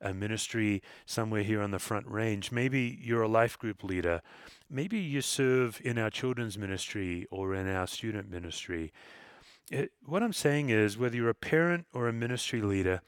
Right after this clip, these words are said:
if you have people looking to you for guidance, I would just like a quick word. I just want you to know that I don't know how you feel about yourself, but your life makes a difference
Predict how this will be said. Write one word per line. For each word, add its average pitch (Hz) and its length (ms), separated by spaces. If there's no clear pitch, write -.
if - 240
you 208 160
have 202 280
people 120 500
looking 139 400
to - 160
you 151 380
for - 180
guidance, 113 720
I 131 140
would 139 140
just 180 200
like 202 200
a 110 80
quick - 360
word. 98 580
I 127 60
just 180 320
want 170 180
you 139 140
to 120 140
know 110 500
that 117 240
I 151 80
don't 196 220
know 160 160
how 127 260
you 123 320
feel 160 400
about 107 320
yourself, 104 500
but 120 200
your 123 200
life 131 560
makes 123 260
a 120 80
difference 104 800